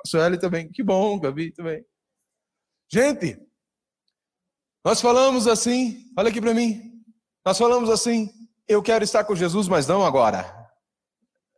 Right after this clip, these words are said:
É ou não é verdade? Sim ou não? A grande maioria, "Eu quero estar com Jesus, mas não agora." Vamos pegar aqui um exemplo dos pastores de vocês, o Carlinhos e a Suelen.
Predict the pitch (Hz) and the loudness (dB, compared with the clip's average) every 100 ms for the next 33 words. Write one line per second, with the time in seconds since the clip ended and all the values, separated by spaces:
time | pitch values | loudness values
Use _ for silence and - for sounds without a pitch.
0 | _ - 190 247 220 190 147 117 95 110 | _ 2 4 4 4 6 4 2 -2 -10
1 | 95 _ _ _ _ _ _ _ - - | -18 _ _ _ _ _ _ _ -18 -8
2 | 202 220 226 226 214 208 165 165 _ _ | -4 -2 0 -2 -2 -4 -8 -12 _ _
3 | _ - - - 170 185 285 294 277 262 | _ -20 -20 -2 0 2 2 2 4 4
4 | 247 - 349 392 370 359 311 311 302 285 | 4 6 6 6 4 4 2 4 2 2
5 | 233 208 - - _ _ _ - 131 135 | 2 0 -4 -12 _ _ _ -6 -4 -2
6 | 196 208 202 156 - - 320 311 302 277 | -2 2 2 2 -2 -4 -4 0 0 2
7 | 285 226 254 226 208 - 202 - 202 190 | 0 0 0 -2 -6 -2 -2 0 -2 -2
8 | 185 175 143 117 - - 170 190 180 175 | -4 -4 -4 -4 -6 -4 -2 -2 0 -2
9 | - 151 117 98 | -2 -4 -4 -4